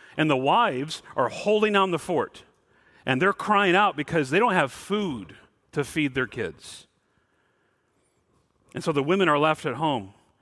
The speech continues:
tending to the families. And there's three levels of difficulties that the people were facing. First, uh, most people at this time probably had big families. And so for all the work that had to do for Nehemiah in the city, they were not able to produce the grain.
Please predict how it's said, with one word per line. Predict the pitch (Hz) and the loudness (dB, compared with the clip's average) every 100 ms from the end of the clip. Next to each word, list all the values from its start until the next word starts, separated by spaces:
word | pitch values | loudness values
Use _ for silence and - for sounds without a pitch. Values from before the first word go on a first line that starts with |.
| _ | _
tending | - 170 156 139 | -4 -2 -2 -4
to | 143 | -8
the | 110 | -10
families. | 131 131 110 95 - - - - - | -6 -4 -6 -12 -18 -20 -20 -20 -6
And | 156 | 0
there's | 151 131 - - | 0 -2 -10 -20
three | - 170 190 185 | -8 -2 0 2
levels | 156 165 160 139 | 2 2 0 -2
of | 127 | -2
difficulties | 143 165 - 131 113 110 | -2 -2 -4 -4 -6 -6
that | 123 | -6
the | 123 | -6
people | - 147 147 | -4 -2 0
were | 131 110 | -2 -2
facing. | 147 156 - 110 | -2 -2 -4 -6
First, | - 180 156 - - - - - _ | 0 0 0 -4 -16 -20 -20 -20 _
uh, | - | -12
most | - 156 185 - | -2 0 0 0
people | 175 160 160 | -2 0 0
at | |
this | 143 147 | 0 -2
time | 160 151 | 0 0
probably | 147 156 | 0 0
had | 151 123 | -2 -2
big | 151 | -4
families. | - 151 196 120 80 - - - _ | -2 -2 0 -4 -8 -16 -20 -20 _
And | 131 | -10
so | 123 147 | -4 -6
for | - 147 | -4 0
all | 156 170 | 0 0
the | 151 | -2
work | 139 170 170 | 0 0 0
that | 143 | -2
had | 151 143 | -2 -2
to | |
do | 139 156 | -2 -4
for | 151 147 | -4 -4
Nehemiah | 147 151 143 147 | -2 0 2 2
in | 151 | 0
the | |
city, | - 147 165 185 - - - | -4 -6 -6 -8 -12 -20 -10
they | - 156 | -2 0
were | 170 | 2
not | 160 175 - - - | 2 2 -2 -8 0
able | 160 175 | 0 0
to | 160 170 | -2 -2
produce | - - 180 143 202 208 - | -2 -2 -2 0 -2 -2 -4
the | 175 | -6
grain. | 156 165 262 170 85 | 0 0 0 -2 -6